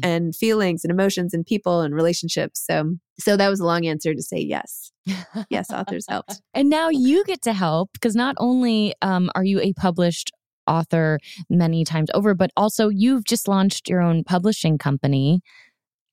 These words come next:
Speaker 2: Zibby Books, or, and so you get to be on the other side helping other writers in their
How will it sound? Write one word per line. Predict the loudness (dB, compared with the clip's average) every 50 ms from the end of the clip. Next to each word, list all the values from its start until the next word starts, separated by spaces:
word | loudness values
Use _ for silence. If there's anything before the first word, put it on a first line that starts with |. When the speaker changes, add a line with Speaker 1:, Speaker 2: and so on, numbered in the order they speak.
| -14 -8 -4 -4
Speaker 2:
Zibby | -2 0 2 2 2 2 0 0
Books, | 2 2 0 0 -2 -4 -8 -10 -10 -8 -4 0
or, | 0 0 0 0 0 -2
and | -2 -2 -2 -4 -6 -2
so | 0 0
you | 2 2 2 2 4 4
get | 4 2 0 -2
to | -4 -4
be | 0 2 2 4 4 4 2 2 0 -4 _ -4
on | 0 2 2 4 4 4 2 2 0 -4 -6 -4 -4 -4 -6 _ -4
the | -2 0 0 0 2
other | 2 0 2 2 0 0 -2 -6 -10
side | -8 -6 -2 -2 0 0 0 0 0 0 0 0 0 -2 -4 _ _ _ _ _ _ _ _ -10
helping | -2 0 0 0 2 2 0 0 0 0 -2 -2
other | -4 -2 0 0 0
writers | 0 2 2 2 2 2 0 0 -2 -2 0
in | 0 2 2 2
their | 2 2 0 -2